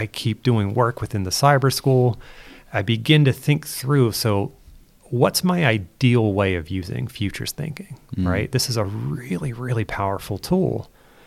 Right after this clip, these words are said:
Speaker 1: for thinking about systems transformation,
Speaker 2: Mm-hmm.
Speaker 1: for really beginning to understand change and fill a lot of times the void of, around possibility.
Speaker 2: Mm.
Speaker 1: And I started to reflect on my own learning journey,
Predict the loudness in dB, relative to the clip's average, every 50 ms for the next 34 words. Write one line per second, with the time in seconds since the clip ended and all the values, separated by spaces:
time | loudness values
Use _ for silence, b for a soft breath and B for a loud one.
0 | b b b -8 -8 -4 -2 -4 -4 -2 -2 -2 -2 -2 0 0 2 2 0 0
1 | -2 -6 -6 -4 -2 -4 -4 -4 -4 -6 -6 -6 -6 -8 -8 -8 -8 -12 -14 -12
2 | -10 -8 -6 -4 -4 -4 -2 0 2 2 2 0 0 -4 -10 -6 -4 -4 -2 0
3 | 0 0 0 -2 -4 -4 -6 -4 -4 0 0 0 0 2 2 0 0 0 0 -2
4 | -4 -2 0 0 0 0 0 -2 -4 -6 -8 -8 -2 0 0 2 2 0 -2 -2
5 | -2 -2 -2 -2 -2 -4 -6 -4 -2 0 0 2 2 0 0 -2 -2 -4 -6 -6
6 | -6 -6 -8 -8 -12 -14 -16 -18 -16 -6 -2 0 0 2 0 0 0 -2 0 4
7 | 4 4 4 2 -4 -4 -4 -2 -2 -4 -6 -6 -8 -8 -6 -4 -4 -2 0 -2
8 | -2 -4 -6 -10 _ -20 -20 _ -10 -8 -6 -4 -4 -4 -4 -4 -4 -4 -4 -4
9 | -6 -6 -6 -6 -6 -4 -4 -2 -2 0 -2 0 0 0 0 0 0 -2 -4 B
10 | B B B B B B B B B B -20 _ _ 4 4 4 6 4 2 0
11 | -4 -8 -8 0 2 2 2 2 0 -4 -2 -2 -2 -2 0 0 0 0 2 -2
12 | -2 -2 0 0 -2 -2 0 0 0 0 0 0 0 0 0 -2 -2 -4 -6 -8
13 | -8 -6 -8 -8 -10